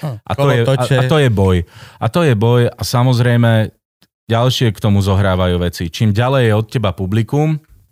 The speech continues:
Speaker 3: Áno.
Speaker 2: tým je to ťažšie.
Speaker 3: A čím viac svetla je ešte v publiku, že
Speaker 2: Áno, čiže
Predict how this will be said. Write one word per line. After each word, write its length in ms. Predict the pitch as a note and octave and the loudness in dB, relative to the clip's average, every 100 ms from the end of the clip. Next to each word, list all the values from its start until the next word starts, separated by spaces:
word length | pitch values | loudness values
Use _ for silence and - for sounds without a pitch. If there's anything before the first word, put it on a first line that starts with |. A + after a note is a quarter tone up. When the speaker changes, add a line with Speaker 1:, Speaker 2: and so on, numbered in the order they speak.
| _ | _
Speaker 3:
Áno. 300 | - A#2+ G#2+ | -2 0 0
Speaker 2:
tým 220 | G2 A#2+ A2+ | 0 0 0
je 60 | |
to 80 | A2 | 0
ťažšie. 340 | G2 E2 - - - _ - A2 _ _ | -4 -6 -8 -14 -18 _ -20 -20 _ _
Speaker 3:
A 100 | - | -10
čím 180 | A#2+ D#3 | -6 -4
viac 220 | C3+ C#3+ C#3 | -2 -2 -4
svetla 680 | - A2+ - C3+ - A#2 | -10 -12 -4 -4 -2 -2
je 80 | G#2+ A2 | 0 -2
ešte 180 | G2+ A2+ | -4 -8
v 60 | |
publiku, 500 | - A2 A2 G2+ G#2 | -6 -4 -4 -4 -6
že 240 | G#2 A2+ G#2+ | -6 -6 -8
Speaker 2:
Áno, 340 | G#2 A2+ G#2+ F#2+ | -4 0 0 0
čiže 560 | - B2 G#2+ A#2+ A#2 | 0 -2 2 0 -2